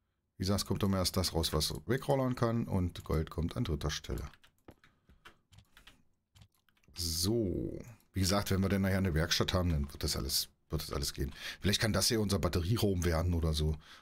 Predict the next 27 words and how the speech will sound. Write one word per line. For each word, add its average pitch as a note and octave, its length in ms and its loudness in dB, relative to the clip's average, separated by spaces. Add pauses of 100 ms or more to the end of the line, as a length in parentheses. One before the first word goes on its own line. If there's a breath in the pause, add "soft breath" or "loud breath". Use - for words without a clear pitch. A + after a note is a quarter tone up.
Weiß D#2 180 0
ich - 60 0
noch D#2+ 80 2
nicht. D2 260 0
Müssen E2+ 140 0
wir E2 80 2
mal C#2 100 0
gucken. - 320 -8 (640 loud breath)
So, - 160 0
I G2+ 80 2
C F#2+ 140 -2
zehn F2 260 2
haben A2+ 160 2
wir. E3+ 300 0
Äh, G2 140 2
Dings B2 220 0
haben D3 140 2
wir. C3+ 80 2
Jetzt G#2+ 160 -2
machen G2+ 140 2
wir G#2 60 2
noch G2+ 80 2
einen G2 120 0
I E2+ 60 -4
C - 140 -4
zehn D3 240 0
Chip. D3 260 0